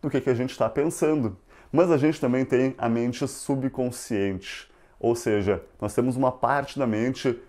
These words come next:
que é totalmente automática. Quando você vai dirigir, por exemplo, você não tá super ciente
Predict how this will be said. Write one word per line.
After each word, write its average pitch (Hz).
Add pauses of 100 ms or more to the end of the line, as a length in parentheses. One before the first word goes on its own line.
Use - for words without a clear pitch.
(120)
que -
é 127
totalmente 123
automática. 117 (560)
Quando 196
você 180
vai 147
dirigir, 143
por 117
exemplo, 98 (240)
você 127 (180)
não 175
tá 143
super 160
ciente 131